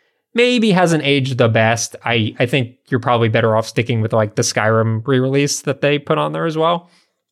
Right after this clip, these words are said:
But, uh, that's been very good. I've also been playing Minecraft Dungeons, which is a game I sort of wrote off when it first came out. That's a pretty damn fun Diablo-like,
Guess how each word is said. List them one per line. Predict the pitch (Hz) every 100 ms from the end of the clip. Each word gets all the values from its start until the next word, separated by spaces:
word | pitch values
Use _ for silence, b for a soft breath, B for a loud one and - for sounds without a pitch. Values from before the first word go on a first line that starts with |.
| _ _ _ _
But, | 127 123 110 - -
uh, | 113 110 110
that's | 135 -
been | 143
very | 131 117
good. | 117 117 117 b -
I've | 156
also | 202 330
been | -
playing | 254 165
Minecraft | 131 160 - 175 131 113
Dungeons, | 117 151 185 196 185
which | 139
is | 131
a |
game | 127 127 127
I | 120
sort | 117 131 113
of | 104
wrote | 110 110 113
off | 110 120 -
when | 120
it | -
first | 127 123
came | 143 143
out. | 147 160 - b b b b b _ _ _
That's | 175 143 -
a | 480
pretty | - 170 202
damn | 143 147 165
fun | 147 - 143 147 135 127 b _
Diablo-like, | 131 127 180 180 120 107 104 98 -